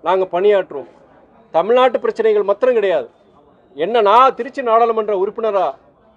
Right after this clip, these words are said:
ஒரு, கண்டிப்பா நான் அதுக்கு உண்டான வாய்ப்புகள் இருக்கு. அப்படி வாய்ப்பு வரும்போது கண்டிப்பா பிரையாரிட்டின்னு சொல்லும்போது கண்டிப்பா தி-, எங்க தொகுதி மக்களுடைய பிரச்சனைகள், தொகுதிக்குண்டான பிரச்சனைகள் நான், நான் அதுக்கு முதல் கவனம் செலுத்துவேன். அதே வேளையில பொறுத்த வரைக்கும் தமிழ்நாடு முழுக்க நான் பயணிக்க வேண்டியது, ஏன்னா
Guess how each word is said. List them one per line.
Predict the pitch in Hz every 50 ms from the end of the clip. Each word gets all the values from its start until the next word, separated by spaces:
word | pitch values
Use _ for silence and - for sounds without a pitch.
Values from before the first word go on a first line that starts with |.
| - 160
ஒரு, | 170 180 - - _ _ - 170
கண்டிப்பா | 180 214 226 233 247 226 208
நான் | 196 185 175
அதுக்கு | 180 185 185
உண்டான | 170 160 151 156 190
வாய்ப்புகள் | 220 220 - 226 202 190 185
இருக்கு. | 175 - 196 196 208 - _ _ _ _ _ -
அப்படி | 156 - 170 165 156 175
வாய்ப்பு | 220 262 262 277 254 226
வரும்போது | 214 208 202 196 190 175 180 196 214 226 _ _ _ _ _ _ _ _ _ _ _ _ _ _ _ 180
கண்டிப்பா | 196 233 254 285 269 302 262 - -
பிரையாரிட்டின்னு | 185 202 233 269 302 311 294 294 - - 269 262 -
சொல்லும்போது | 220 214 220 208 196 180 175 175 202 208 208
கண்டிப்பா | 185 190 208 226 214 208 -
தி-, | 208 196
எங்க | 175 170 - -
தொகுதி | 180 226 247 254 247 226
மக்களுடைய | 208 - 214 196 190 180 180 165 -
பிரச்சனைகள், | 170 175 - - 190 185 185 214 220 -
தொகுதிக்குண்டான | 185 196 208 220 214 185 156 - - 175 185 180 180 160
பிரச்சனைகள் | 170 170 - 190 196 190 180
நான், | 175 170
நான் | 160 156
அதுக்கு | 143 151 - 151 139 - _ _ _ - 143
முதல் | 185 220 247 233 226
கவனம் | 220 208 202 185 170 -
செலுத்துவேன். | 180 180 175 - 170 151 127 - _ _ _ _ _ - 139
அதே | 160 202 240 294 302
வேளையில | 285 269 247 226 214 -
பொறுத்த | 190 185 - 180
வரைக்கும் | 160 165 185 214 208 -
தமிழ்நாடு | 180 190 220 247 254 262 247 233
முழுக்க | 247 262 - 285 247
நான் | 226 180 190
பயணிக்க | 196 196 196 190 196 175
வேண்டியது, | 160 143 151 151
ஏன்னா | 180 202